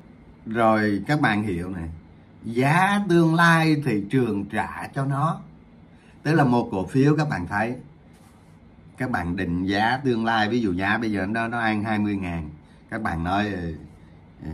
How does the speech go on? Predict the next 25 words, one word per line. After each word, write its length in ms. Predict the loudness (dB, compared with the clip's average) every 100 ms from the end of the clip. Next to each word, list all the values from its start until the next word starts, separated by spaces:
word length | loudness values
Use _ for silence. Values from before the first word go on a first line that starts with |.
| -6
giá 280 | -4 -4 -2
tương 200 | -2 -2
lai 260 | 0 0 -2
của 80 | -4
nó 100 | -6
ở 260 | -6 -8 -8
thời 200 | -6 -6
gian 260 | -4 -4 -4
nào 220 | -4 -2
đó 340 | 0 2 0 -2
trong, 320 | -4 -4 -8 -10
trong, 240 | -10 -8 -10 -12
trong 360 | -8 -6 -6 -8 -10
tương 200 | -6 -4
lai. 240 | -2 -2 -6 -12 -20 -20 -20 -20 -20 -20 -8
Thì 80 | -6 -4
các 100 | -4
bạn 280 | -4 -6 -10 -14 -20 -20 -14
định 340 | -6 -4 -2 0
giá 260 | 0 0 -2
trong 160 | -4
tương 220 | -4 -4 -2
lai 280 | -2 -2
đó 320 | -2 -2 -2 -4 -8
là 260 | -6 -4